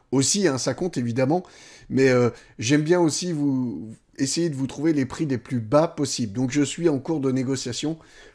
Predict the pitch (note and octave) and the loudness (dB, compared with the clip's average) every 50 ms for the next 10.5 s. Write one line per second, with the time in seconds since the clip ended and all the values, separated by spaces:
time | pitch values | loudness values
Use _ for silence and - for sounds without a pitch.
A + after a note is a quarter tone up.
0 | _ _ - C3+ A#2+ A#2 A#2 G#2+ G#2 G2+ - C#3 B2 A#2+ A#2 C#3 D#3+ F3+ G3 E3 | _ _ -10 -10 -6 -6 -4 -6 -6 -6 -4 -4 -4 -2 -2 -2 -4 -4 -4 -6
1 | - B2 A2+ A#2 B2+ C#3+ D#3+ D#3+ D#3+ - A2+ - - C#3+ B2+ C3 C#3+ E3 D#3 B2 | -4 -4 -2 0 2 2 2 0 0 -6 -10 -2 -2 0 0 2 0 0 -2 -4
2 | G#2+ - - - _ _ _ - - - - A#2+ - - D#3+ D3 - B2+ - - | -6 -8 -18 -20 _ _ _ -20 -18 -10 -8 -8 -4 -4 -4 -2 -4 -4 -2 -2
3 | D3+ D3 D3+ B2+ C3 C3 - - D3 E3 D#3+ C3 A#2 A2+ - C#3+ C3+ C3+ C3 - | 0 0 0 0 -2 -4 -4 -2 -2 0 0 0 -2 -2 -2 -2 -2 -2 -2 -2
4 | E3 D#3+ - - C3+ B2+ D3+ D3 - E3 D#3+ - - - E3+ E3+ D#3+ C#3+ C#3+ C#3 | -2 -2 -2 -2 0 0 0 0 0 -2 -2 -6 -4 -2 -2 -2 0 0 0 2
5 | C3+ C3 B2 - D#3 D3 C3 A2+ - A#2+ A#2 A#2 A#2+ A#2 - D#3 C3+ A#2+ G#2+ - | 2 2 0 0 -2 -2 -2 -4 -4 -6 -4 -4 -4 -4 -4 -4 -4 -4 -6 -6
6 | - A2 G#2 F#2 _ - - - - - - - - - - - - - C#3+ A#2+ | -6 -8 -8 -8 _ -20 -20 -20 -20 -20 -20 -20 -20 -20 -16 -8 -2 0 0 2
7 | B2 D3 E3 F#3 F3 D3+ B2+ - - D#3+ D#3 - C3 A2+ G#2+ A#2+ B2 A#2+ A#2 A2 | 2 2 4 4 4 4 2 2 0 -4 -2 0 -2 -2 -2 -2 -4 -4 -2 -4
8 | G#2+ G#2 G#2 A2+ A#2 - - C3 B2+ - - D#3+ E3 D#3 C3 A2+ A2 G#2 A#2 A#2+ | -6 -6 -8 -8 -8 -8 -8 -8 -6 -2 2 4 4 6 4 2 0 0 -2 -4
9 | - C3 B2+ A#2+ - D#3+ C3+ A#2+ G#2+ A2+ C3 D3+ D#3 D3+ C#3 B2+ A#2+ C#3+ C3+ A#2+ | -4 -4 -4 -2 -2 -2 0 0 0 0 0 0 0 0 -2 -2 -2 -4 -4 -4
10 | - B2+ A#2 - C3+ C#3+ C#3 B2+ G#2+ G2 | -4 -4 -4 -2 -2 -2 -2 -2 -4 -8